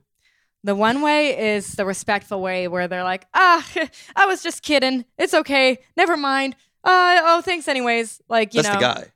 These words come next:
Speaker 1: Yeah, that's,
Speaker 2: Okay.
Speaker 1: that's, that's fifty percent of the time.
Speaker 2: Okay, they deflect.
Speaker 1: The other fifty percent of the time, it's like, "Well, you, you're an ugly bitch anyways."
Speaker 2: <laughs>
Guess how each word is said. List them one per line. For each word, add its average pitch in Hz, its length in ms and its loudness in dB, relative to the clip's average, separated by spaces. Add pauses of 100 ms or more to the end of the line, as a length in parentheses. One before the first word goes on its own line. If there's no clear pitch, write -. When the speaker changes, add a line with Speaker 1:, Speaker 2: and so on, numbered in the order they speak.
(140)
Speaker 1:
Yeah, 233 260 0
that's, 208 160 -6
Speaker 2:
Okay. 190 220 -6
Speaker 1:
that's, 233 300 -4
that's 233 300 -4
fifty 277 260 -8
percent 196 320 -10
of 170 60 -8
the 165 80 -10
time. 135 320 -14
Speaker 2:
Okay, 87 140 -12
they 87 100 -8
deflect. - 360 -14
Speaker 1:
The 269 140 0
other 311 240 2
fifty 214 340 -6
percent 190 380 -10
of 170 60 -10
the 175 80 -8
time, 165 520 -10 (380)
it's 190 240 -8
like, 185 220 -6 (280)
"Well, 269 100 2
you, 320 360 2 (180)
you're 359 220 4
an 359 160 -2
ugly 381 400 2 (160)
bitch 494 400 6 (160)
anyways." - 800 2 (1160)
Speaker 2:
<laughs> 101 40 -14